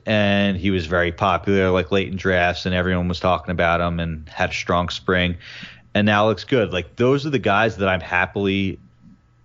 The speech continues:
drafting as sort of my three or four starter, whereas, like, you know, it, it might be more safe to draft them as a five or six starter. But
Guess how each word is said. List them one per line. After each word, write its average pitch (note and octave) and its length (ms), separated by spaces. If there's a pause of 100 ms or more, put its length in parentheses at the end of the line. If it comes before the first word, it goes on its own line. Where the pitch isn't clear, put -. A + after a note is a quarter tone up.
(380)
drafting G2 580
as E2+ 400
sort F#2+ 240
of E2 160
my E2 400 (480)
three A2 320
or G2 80
four G2+ 320
starter, C3+ 560
whereas, F#2 640
like, F2 320 (920)
you G2 120
know, E2 240
it, F#2 320
it F#2 160
might F#2 260
be F#2+ 120
more F2 260
safe E2+ 300
to F#2 100
draft E2+ 300
them F2+ 120
as E2+ 180
a E2 60
five E2 320
or E2+ 60
six F#2+ 280
starter. D#2+ 380
But E2 300